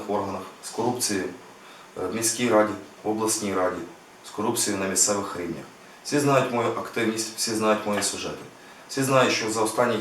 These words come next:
два місяці часу я завалив працівників патрульної служби поліції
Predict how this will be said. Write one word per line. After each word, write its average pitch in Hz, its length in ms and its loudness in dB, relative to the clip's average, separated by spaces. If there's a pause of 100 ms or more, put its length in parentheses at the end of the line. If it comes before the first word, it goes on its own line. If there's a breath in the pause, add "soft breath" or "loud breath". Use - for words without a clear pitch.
(300)
два 110 140 6
місяці 107 400 2
часу 107 360 2
я 92 240 2 (460 loud breath)
завалив 110 460 6 (420)
працівників 113 500 -2
патрульної 104 420 0
служби 101 380 -2
поліції 95 560 -2